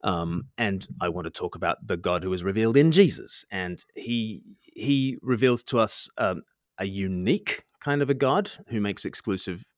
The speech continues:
truth claims. But he's also a, a uniquely brilliant God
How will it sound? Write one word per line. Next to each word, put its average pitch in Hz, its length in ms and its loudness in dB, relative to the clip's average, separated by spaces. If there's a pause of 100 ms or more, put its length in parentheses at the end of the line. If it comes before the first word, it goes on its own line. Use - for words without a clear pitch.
(120)
truth - 260 -8
claims. 87 460 -8 (640)
But 123 140 4
he's 127 160 2
also 143 500 4
a, 113 140 0 (240)
a 113 80 0
uniquely 104 680 -2
brilliant 98 640 0
God - 340 -4